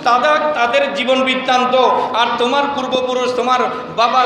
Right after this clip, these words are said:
তোমার দাদা, এদের জীবন বৃত্তান্ত যদি তালাশ করো, আমাদের নগের পর্যন্ত তুমি কাছে আসতে পারবে না। বলুন নাউজুবিল্লাহ। এমন অনেকগুলো কথা আমরা দেখি, মানুষের যখন বাক বিতণ্ডায় জড়ায়,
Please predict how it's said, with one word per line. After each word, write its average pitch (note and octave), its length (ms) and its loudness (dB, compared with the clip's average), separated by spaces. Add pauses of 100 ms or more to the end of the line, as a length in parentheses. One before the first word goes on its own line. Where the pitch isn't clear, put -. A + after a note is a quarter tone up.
তোমার B3+ 300 0
দাদা, A#3 380 2
এদের C#4+ 320 0
জীবন B3+ 300 -2
বৃত্তান্ত B3 380 -2
যদি A#3+ 260 0
তালাশ A3 400 0
করো, C4+ 340 4 (260)
আমাদের A#3+ 760 -2 (440)
নগের A#3+ 460 0 (140)
পর্যন্ত C#4+ 420 0
তুমি B3+ 280 -2 (140)
কাছে A3 300 0
আসতে A3+ 300 0
পারবে F#3 340 0
না। E3 120 0
বলুন G3 260 -2
নাউজুবিল্লাহ। E3+ 640 -2 (520)
এমন D#4+ 200 2
অনেকগুলো D4 420 0
কথা B3 260 -2
আমরা A#3 260 -2
দেখি, G#3 340 -2
মানুষের A3 420 0
যখন A3 300 2 (420)
বাক A#3+ 240 2
বিতণ্ডায় B3 440 2
জড়ায়, G#3 360 2